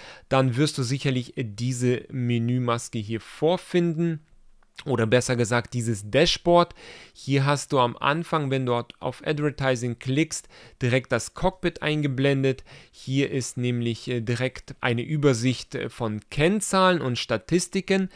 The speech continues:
wie gut deine Anzeigen und geschalteten Kampagnen performen. Und, ähm, danach kannst du das Ganze auslesen,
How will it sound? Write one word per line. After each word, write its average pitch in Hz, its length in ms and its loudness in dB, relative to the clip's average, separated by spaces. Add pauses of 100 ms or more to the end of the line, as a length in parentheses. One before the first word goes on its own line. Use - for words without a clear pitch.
(320)
wie 113 560 -2
gut 151 360 -2
deine 131 520 2
Anzeigen 139 720 0
und 123 200 -4
geschalteten 117 640 -2
Kampagnen 117 760 -2
performen. 156 800 0 (760)
Und, 123 320 -2
ähm, 120 400 0
danach 120 800 0
kannst 123 260 -4
du 123 40 -6
das 120 200 -2
Ganze 120 380 0
auslesen, 170 640 4